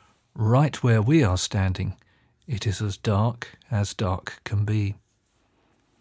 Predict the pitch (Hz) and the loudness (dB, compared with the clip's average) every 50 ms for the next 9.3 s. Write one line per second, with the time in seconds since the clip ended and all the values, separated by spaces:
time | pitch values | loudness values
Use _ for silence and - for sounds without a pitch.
0 | _ _ _ _ _ _ _ _ _ _ _ _ _ _ _ _ _ _ _ _ | _ _ _ _ _ _ _ _ _ _ _ _ _ _ _ _ _ _ _ _
1 | _ _ _ _ _ _ - _ _ _ _ _ _ _ - 240 202 190 139 113 | _ _ _ _ _ _ -20 _ _ _ _ _ _ _ 2 6 8 8 8 8
2 | 104 - - - 101 98 98 - - - - - 143 123 - - - 139 143 139 | 6 4 2 0 0 0 -2 -2 -4 -10 -4 -2 -2 -2 0 2 4 4 4 6
3 | - 123 117 117 117 120 143 135 123 117 - 107 98 107 120 113 107 101 98 - | 6 6 6 6 6 6 4 2 2 2 0 0 0 2 2 4 4 2 2 2
4 | - 139 117 104 98 98 104 104 135 135 139 156 175 170 143 110 - - 110 98 | 0 2 2 4 4 2 2 2 2 4 4 6 6 4 4 2 2 2 -2 0
5 | 87 90 87 - - - - 101 98 98 95 90 92 98 123 139 - - - _ | 0 -2 -4 -6 -6 -4 -2 2 2 2 2 2 2 2 2 0 -2 -6 -20 _
6 | - 104 95 110 127 - - - - - - - - - - - - - _ _ | -2 0 0 0 -2 -4 -8 -14 -14 -14 -20 -20 -20 -20 -20 -20 -20 -20 _ _
7 | - - 104 98 110 107 - - 117 113 117 120 - - - - - - 170 165 | 0 2 2 2 2 0 0 2 2 2 2 2 -2 -4 -4 -4 0 4 4 6
8 | 143 113 98 - - 113 104 98 101 101 - - 104 98 101 101 95 - - - | 6 6 4 2 0 -2 0 0 -2 -2 -2 -2 -2 0 2 0 0 -2 0 2
9 | 120 135 143 127 98 90 | 2 4 4 4 2 0